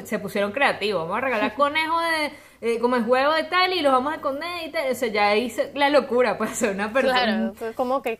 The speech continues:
Speaker 1: La
Speaker 2: caen y le agregan
Speaker 1: locura.
Speaker 2: algo más y, y la
Speaker 1: Total,
Speaker 2: tradición es como
Speaker 1: total,
Speaker 2: que
Speaker 1: que
Speaker 2: al principio era totalmente distinta, pero bueno, ahí sigue, por lo
Speaker 1: Claro, y
Speaker 2: menos.
Speaker 1: fue mutando total-, que es más, mira, hablando de agregar cosas así por agregar,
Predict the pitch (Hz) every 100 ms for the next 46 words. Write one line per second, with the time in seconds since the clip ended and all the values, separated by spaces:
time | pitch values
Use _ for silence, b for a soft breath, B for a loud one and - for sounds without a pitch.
0 | - 226 494 392 285 254 - 285 247 254
1 | 262 247 269 302 302 254 202 185 202 226
2 | - 220 196 196 220 220 214 202 208 214
3 | 240 226 202 233 226 214 - B B -
4 | 220 202 208 - 202 226 226 226 226 208
5 | 202 220 233 240 - 247 311 370 233 175
6 | 175 165 175 - 165 143 143 - - 208
7 | 226 254 254 220 240 226 247 262 269 294
8 | 320 - 240 - 226 226 277 202 226 202
9 | 170 208 226 226 294 320 269 208 196 220
10 | 269 269 294 - - - 202 233 262 208
11 | 220 208 185